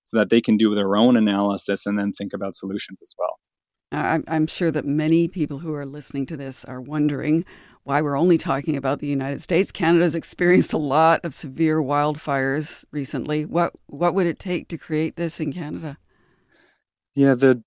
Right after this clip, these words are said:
Speaker 1: the data is really important. So the underlying data that I've been talking about is really made available because of things like the U S Forest Service, nasa, noaa,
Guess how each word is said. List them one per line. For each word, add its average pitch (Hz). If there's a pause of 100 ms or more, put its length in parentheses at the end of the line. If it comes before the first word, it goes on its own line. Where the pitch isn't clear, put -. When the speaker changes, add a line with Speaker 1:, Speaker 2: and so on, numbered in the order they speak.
Speaker 1:
the 123
data 147
is 104
really 113
important. 101
So 104
the 110
underlying 123
data 104
that 98
I've 98
been 101
talking 101
about 95
is 98
really 110
made 101
available 101
because 110
of 98
things 98
like 95
the 95
U 98
S -
Forest 98
Service, 95
nasa, 95 (200)
noaa, 98